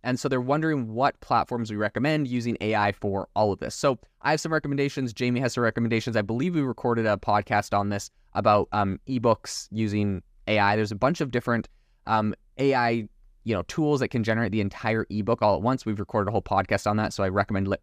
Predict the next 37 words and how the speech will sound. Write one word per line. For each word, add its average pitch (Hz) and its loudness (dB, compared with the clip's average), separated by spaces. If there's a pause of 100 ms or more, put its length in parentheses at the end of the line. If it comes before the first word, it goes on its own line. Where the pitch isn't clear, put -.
checking 104 -2
it 95 -2
out. 110 0 (340)
But 135 2
what 131 -2
I 131 4
will 147 -2
say, 117 -2
and 113 -2
I'm 110 -2
curious 139 -2
to 147 -8
hear 123 0
from 101 -2
Jamie 104 0
'cause - -6
I 104 0
know 104 0
he's 101 -2
done 131 2
this, 139 -2
is 117 -4
that 117 -2 (320)
I 123 0
do 139 0
believe 160 0
Chat 175 0
G 156 -10
P 156 -8
T 147 -2
is 123 0
a 113 0
phenomenal 117 -2 (300)
tool 160 2 (100)
for 151 2
generating 117 0
ebooks. 147 0